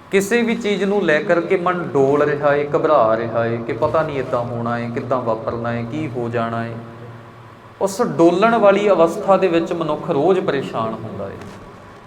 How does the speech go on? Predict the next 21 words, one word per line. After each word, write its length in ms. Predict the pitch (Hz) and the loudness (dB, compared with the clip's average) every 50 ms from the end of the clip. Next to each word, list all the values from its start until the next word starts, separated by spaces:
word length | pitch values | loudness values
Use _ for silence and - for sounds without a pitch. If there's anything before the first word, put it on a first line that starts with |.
| - - - - - - - - - - - - - - - - - - - - - - - - - - 139 135 | -20 -20 -20 -20 -20 -20 -20 -20 -20 -20 -20 -20 -20 -20 -20 -20 -20 -20 -20 -20 -20 -20 -20 -20 -14 -8 -4 0
ਰੋਜ਼ 280 | 135 156 202 220 - - | 4 4 4 4 4 2
ਦੁਖੀ 400 | - 143 147 147 - - 175 165 | 0 -2 -2 -2 -2 -2 -2 -2
ਹੁੰਦਾ 340 | 151 139 110 101 101 98 | -4 -4 -4 -4 -4 -4
ਏ। 40 | 95 101 - - - - - - - - - - - - - - - - - - - - - - - - - - | -6 -6 -10 -12 -14 -14 -16 -16 -16 -18 -18 -18 -18 -18 -20 -20 -20 -20 -20 -20 -20 -20 -20 -20 -20 -20 -8 -6
ਤਾਂ 80 | - 135 | -4 -2
ਪਾਤਸ਼ਾਹ 500 | - 135 120 117 120 117 - - 139 131 | 2 4 4 4 4 0 -4 -4 -4 -4
ਕਹਿੰਦੇ, 220 | 120 147 143 143 | -4 -4 -6 -6
"ਤੂੰ 180 | 147 - 151 139 | -6 -6 -6 -2
ਨਾ 220 | 127 113 107 107 | -2 0 0 0
ਡੋਲ, 340 | 107 107 110 113 127 143 170 - - - - - - - - - - - - - - - - - - 113 | -2 -2 -2 -2 -2 -4 -6 -8 -12 -12 -14 -14 -16 -16 -18 -18 -18 -18 -18 -20 -20 -20 -20 -18 -14 -6
ਨਾ 360 | 113 117 117 113 120 120 117 - | 0 2 4 4 2 2 -2 -4
ਘਬਰਾ, 600 | 139 139 131 131 120 107 107 120 117 - - - - - - - - - - - - - - - - - - - | -2 0 2 2 2 2 0 0 -2 -4 -8 -10 -12 -12 -12 -14 -16 -16 -16 -18 -18 -18 -18 -20 -20 -20 -12 -6
ਕਿਉਂਕਿ 340 | - 135 135 139 135 175 165 | -4 -4 -4 -4 -4 -4 -6
ਸਰਬ 400 | - - - 151 160 180 175 185 | -4 -2 0 0 0 0 -2 -4
ਸੁਖ 420 | - - - 135 131 127 - 120 135 | -6 -6 -6 -6 -6 -6 -8 -6 -6
ਕੋ 120 | 139 131 | -6 -4
ਨਾਇਕੋ 680 | 120 113 110 110 110 117 127 117 - 147 147 160 175 185 - - - - - - 117 117 | -4 -4 -2 -2 -2 -2 -4 -6 -4 -2 -2 -2 -2 -4 -8 -12 -14 -14 -8 -4 -2 2
RAM 480 | 117 117 120 120 120 123 123 - 120 120 | 2 4 4 4 2 0 0 -2 -4 -2
ਨਾਮ 560 | 113 113 110 110 117 139 160 180 196 196 - - - - - - - | -2 0 0 0 -2 -2 -4 -6 -8 -8 -10 -12 -14 -14 -14 -10 -6
ਰਸ 320 | 120 113 113 113 113 - | -2 0 0 0 -2 -4
ਪੀਓ।" 400 | - 113 - - 107 101 95 92 | -8 -10 -10 -10 -12 -12 -12 -12